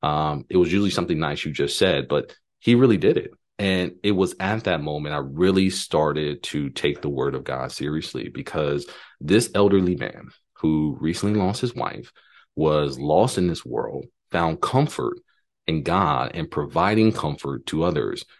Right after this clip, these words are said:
and was still clinging onto God's promise that if we call on his name, he can work miracles. And I want to be just like that. And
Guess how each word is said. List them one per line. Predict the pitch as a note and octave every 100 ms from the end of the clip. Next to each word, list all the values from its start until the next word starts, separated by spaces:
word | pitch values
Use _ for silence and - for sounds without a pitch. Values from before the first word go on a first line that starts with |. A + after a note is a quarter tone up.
| _ _ -
and | F2 F2
was | F2+ -
still | - G#2+ A2+ A2
clinging | - A2 D3 D2+ B1 - -
onto | D#2+ E2+ E2+
God's | D#2 E2 F2 F2
promise | - G#2 G2+ C2+ -
that | - D2+ - -
if | A2+ C3 -
we | A#2
call | - F2 F2+ E2+
on | E2+
his | D#2+ -
name, | - - - _ _ _ _
he | - F2
can | F2+ E2
work | D2+ - _
miracles. | D2 F2 F2 D2+ - - - - _ _ _ _ -
And | D#2 D2+ - _ _ _
I | -
want | D#2 F2 G2+
to |
be | D#2+ F2+
just | F2 F2 F2
like | A#2 -
that. | A#1+ G1+ -
And | - E2+ E2